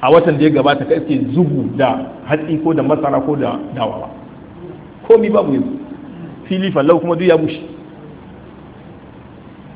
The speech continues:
Ce to, haka misali duniya yake. Haka misali duniya take.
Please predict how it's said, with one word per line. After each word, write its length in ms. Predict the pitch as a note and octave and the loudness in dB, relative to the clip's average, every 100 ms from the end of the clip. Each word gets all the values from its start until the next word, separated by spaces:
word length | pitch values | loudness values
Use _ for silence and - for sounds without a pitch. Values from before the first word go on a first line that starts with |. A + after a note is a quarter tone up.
| - | -12
Ce 100 | B2+ | -2
to, 120 | C3+ | 2
haka 200 | F3+ F#3 | 4 2
misali 320 | D3 D3+ C#3+ | 2 2 0
duniya 260 | A#2+ A#2+ A#2 A2 | 0 0 -2 -4
yake. 120 | - - - - - - - - - - - | -8 -14 -16 -18 -20 -20 -20 -20 -20 -4 -2
Haka 180 | E3 B2 | -2 -4
misali 300 | - D#3 A#2+ | -4 -4 -2
duniya 260 | A2+ A2+ | -4 -4
take. 220 | A2+ - | -6 -12